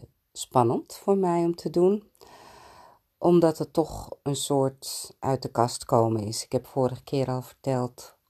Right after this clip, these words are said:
hoe lastig het voor mij is om de twee werelden, eh,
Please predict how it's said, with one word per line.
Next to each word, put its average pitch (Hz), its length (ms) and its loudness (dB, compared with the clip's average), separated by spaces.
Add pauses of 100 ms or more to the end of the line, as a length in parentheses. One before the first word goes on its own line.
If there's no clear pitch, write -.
hoe 135 260 -4
lastig 127 520 0
het - 140 -6
voor 131 160 -2
mij 127 280 2
is 127 300 -4
om 120 180 0
de 117 140 -4
twee 123 300 0
werelden, 127 600 -2 (1000)
eh, 117 480 -2